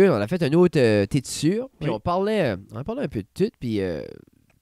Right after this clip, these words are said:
Speaker 1: je sais pas, la machine avec de quoi que ça fonctionnait pas. Je
Speaker 2: Je
Speaker 1: sais
Speaker 2: pense
Speaker 1: pas.
Speaker 2: que la machine a fait comme, non,
Speaker 1: Non.
Speaker 2: guys, probablement pas celle-ci.
Speaker 1: Ouais, c'est ça, on dirait, on la, on la, on, on, je la filais pas, Jeff la filait pas, on dirait la machine ne le filait pas non
Speaker 2: Non,
Speaker 1: plus.
Speaker 2: la machine ne le filait pas. C'est vraiment drôle qu'il y a eu un,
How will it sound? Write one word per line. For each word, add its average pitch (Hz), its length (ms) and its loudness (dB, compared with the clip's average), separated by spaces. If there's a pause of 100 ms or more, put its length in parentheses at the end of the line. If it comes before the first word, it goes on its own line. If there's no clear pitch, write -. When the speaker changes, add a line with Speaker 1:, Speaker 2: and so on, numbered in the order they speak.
(120)
Speaker 1:
je 123 140 -2
sais 127 140 -2
pas, 180 120 2
la 120 120 0
machine 123 240 -2
avec 120 180 -4
de 113 80 -2
quoi 156 160 -4
que 147 60 -8
ça 107 100 -8
fonctionnait 113 440 -4
pas. 139 180 -6
Je 151 60 -10
Speaker 2:
Je 127 40 -6
Speaker 1:
sais 113 60 -2
Speaker 2:
pense 349 140 6
Speaker 1:
pas. - 60 2
Speaker 2:
que 262 60 -2
la 180 80 2
machine 165 380 0
a 180 80 2
fait 208 200 0
comme, 147 200 2
non, 269 420 0 (140)
Speaker 1:
Non. 214 260 6
Speaker 2:
guys, 214 220 -2 (720)
probablement 254 640 4
pas 247 160 6
celle-ci. 208 480 -2
Speaker 1:
Ouais, 254 160 6
c'est 247 80 -4
ça, 320 120 0
on 302 60 0
dirait, 202 180 2
on 269 80 6
la, 170 240 2
on 147 80 2
la, 131 160 0
on, 131 200 -4
on, 131 80 0
je 135 120 -2
la 156 120 0
filais 285 280 4
pas, 302 220 6
Jeff 240 220 6
la 247 100 0
filait 208 240 4
pas, 247 260 4 (240)
on 156 80 0
dirait 180 160 2
la 170 100 2
machine 160 300 2
ne 185 60 0
le 151 60 0
filait 170 240 0
pas - 100 -12 (100)
non 165 80 0 (140)
Speaker 2:
Non, 220 160 6
Speaker 1:
plus. 277 80 6
Speaker 2:
la 196 80 4
machine 160 280 2
ne 202 40 2
le 202 60 4
filait 175 280 0
pas. 160 220 4
C'est 180 200 2
vraiment 208 320 6
drôle 190 300 10
qu'il 160 220 2
y 151 80 2
a 151 60 4
eu 160 80 6
un, 151 240 0